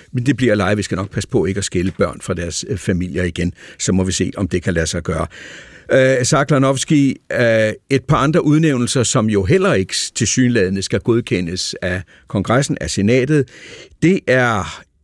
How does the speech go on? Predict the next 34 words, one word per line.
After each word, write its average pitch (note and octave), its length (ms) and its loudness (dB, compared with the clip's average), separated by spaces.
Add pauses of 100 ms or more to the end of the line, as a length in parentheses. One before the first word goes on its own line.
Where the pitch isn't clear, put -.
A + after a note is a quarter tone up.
(120)
Elon B2+ 300 4
Musk C3+ 360 0
og G#2 200 0
Vivek A2+ 300 2 (100)
Ramaswamy, A2 760 2 (420)
der C3+ 80 2
skal B2+ 180 0
forsøge E3 580 2
at, A2 340 0 (360)
øh, A2 320 2
stå - 260 2
i B2 100 2
spidsen E3+ 520 0
for C#3 360 0
en, B2+ 380 -2
et, A#2+ 100 -6 (220)
et C3+ 140 -6
nyt D#3+ 300 4
organ A2 580 -2 (280)
i C#3 160 4
den C3+ 160 -2
amerikanske G#2+ 640 -2
administration, G2+ 680 -4 (360)
øh, A2 500 4
der B2 100 0
skal - 180 -2
rydde A2 240 2
op F#2+ 140 -4
i G#2 60 -4
bureaukratiet. - 720 -6 (560)
Hvordan D3 300 2
forestiller D#3+ 680 2
du G#2+ 200 -2
dig, A2 200 -2